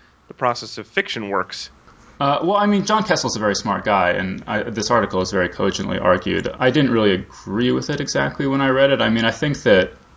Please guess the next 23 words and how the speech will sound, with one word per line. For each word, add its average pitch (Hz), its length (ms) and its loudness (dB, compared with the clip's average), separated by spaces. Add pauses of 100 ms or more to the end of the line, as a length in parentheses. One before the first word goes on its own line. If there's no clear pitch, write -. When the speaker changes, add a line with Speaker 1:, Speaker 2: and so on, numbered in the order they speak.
(260)
Speaker 2:
<sighs> - 420 -20
I, - 1500 -8
I, - 0 -
I, - 360 -2
<laughs> - 880 -8
I, 240 500 0
I'm, 160 540 2
I'm 170 180 2
very, 185 360 2 (140)
I'm 147 120 2
very 156 160 4
conflicted 147 420 0
about 98 180 4
it 98 80 2
'cause 120 160 2
it, 131 100 4
it's 131 180 2
one 143 100 2
of 127 80 4
my 107 140 0
favorite 104 400 -2
books, 101 400 0 (260)
but 98 380 2